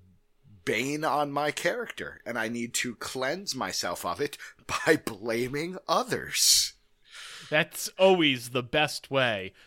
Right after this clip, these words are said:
Speaker 2: to cleanse oneself.
Speaker 1: Thank you. Just, just brush that dirt off onto other people whose fault it was.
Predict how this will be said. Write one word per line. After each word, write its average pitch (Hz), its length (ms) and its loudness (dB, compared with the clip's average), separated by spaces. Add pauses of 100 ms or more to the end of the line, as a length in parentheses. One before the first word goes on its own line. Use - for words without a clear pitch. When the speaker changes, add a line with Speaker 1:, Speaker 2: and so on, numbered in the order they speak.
(140)
Speaker 2:
to 143 80 -2
cleanse 123 540 2
oneself. 117 800 -4 (180)
Speaker 1:
Thank - 320 0
you. 277 260 0 (960)
Just, - 340 -4
just 113 380 -4
brush 123 360 2
that 180 260 -2
dirt 147 320 -2
off 143 360 -2 (100)
onto 104 380 -6
other 156 240 0
people 135 400 -6
whose 95 260 -6
fault 117 400 -2
it 123 140 -8
was. 71 480 -8